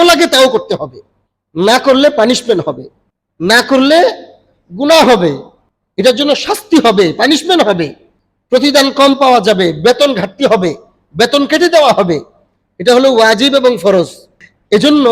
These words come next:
আল্লাহ রাব্বুল আলামিন দেখতে চান আমার বান্দারা কি শুধু তাদের উপরে যেগুলোকে আরোপ করে দেওয়া হয় জবরদস্তিমূলক ডিউটি হিসাবে, তারা কি শুধু ওইটাই আদায় করে নাকি নিজের আল্লাহর প্রতি মহব্বতে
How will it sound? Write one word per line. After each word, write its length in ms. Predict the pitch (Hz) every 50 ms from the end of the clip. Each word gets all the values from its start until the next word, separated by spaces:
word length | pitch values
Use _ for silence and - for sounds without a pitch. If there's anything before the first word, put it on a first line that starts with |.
| 240 269 277 269 -
আল্লাহ 400 | 214 220 214 214 220 240 277 285 277 277
রাব্বুল 360 | 269 254 208 202 240 247 233 233
আলামিন 400 | 233 226 214 208 196 214 208 196 170 160
দেখতে 280 | 240 247 - - - 233
চান 220 | - - 190 175 175 180
আমার 200 | 190 208 214 214 170 175
বান্দারা 400 | 202 233 247 240 254 233 208 196
কি 200 | - - 247 233 214 180 -
শুধু 160 | 226 220 233 208 -
তাদের 260 | - - 208 214 247 247
উপরে 300 | 247 - 247 247 247 247 233 - - - - _ _ _
যেগুলোকে 480 | 143 151 220 208 208 240 240 240 - 277 - - - _ - 233
আরোপ 220 | 247 285 330 311 - - _
করে 180 | - 269 262 285
দেওয়া 240 | 277 302 285 277 247
হয় 300 | - 175 180 160 151 147 151 151 139 165
জবরদস্তিমূলক 880 | 277 285 294 302 214 190 311 285 - - 330 320 285 269 220 185 147 - - _ _ _ _ _ _ _ _ _
ডিউটি 360 | 175 160 285 311 302 311 349 254 247
হিসাবে, 320 | 226 - 190 175 160 151 139 - _ _ _ _ _ _ _ _ _ _
তারা 140 | 202 233 262
কি 120 | 269 - 285 247
শুধু 140 | 302 311 320 285 - -
ওইটাই 240 | 254 254 285 320 349 359
আদায় 200 | 330 339 330 320 - 269
করে 160 | 240 190 165 156 151 156 208
নাকি 160 | 233 - 277 269
নিজের 320 | 247 262 254 262 294 285 233 - - - _ _ _ _ _ _ _ _ _
আল্লাহর 480 | - 226 233 233 226 226 247 285 330 339 -
প্রতি 200 | 302 311 - 302 277 233 233
মহব্বতে 520 | 240 - 320 330 320 - 330 294 - 262